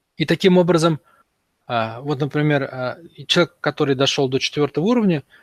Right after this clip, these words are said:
ему неинтересно ходить на тренинг, где рассказывают, что делать. Ему неинтересно ходить на тренинг, где дают энергию и мотивацию. Ему неинтересно ходить на тренинг,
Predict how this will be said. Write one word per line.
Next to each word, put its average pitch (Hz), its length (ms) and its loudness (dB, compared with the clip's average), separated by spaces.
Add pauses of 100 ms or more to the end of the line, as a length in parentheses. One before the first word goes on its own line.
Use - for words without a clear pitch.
(120)
ему 190 220 6
неинтересно 196 560 4
ходить 135 300 -2
на 127 100 -6
тренинг, 156 280 -2
где 131 100 -2
рассказывают, 131 500 -4
что 135 120 -4
делать. 107 520 -8 (1300)
Ему 147 180 4
неинтересно 156 600 2
ходить 131 320 -6
на 123 120 -6
тренинг, 131 420 -6
где 120 380 -2
дают 127 400 -2
энергию 120 520 -4
и - 20 -6
мотивацию. 104 960 -12
Ему 127 300 -4
неинтересно 143 600 -2
ходить 120 320 -8
на 117 100 -8
тренинг, 123 460 -6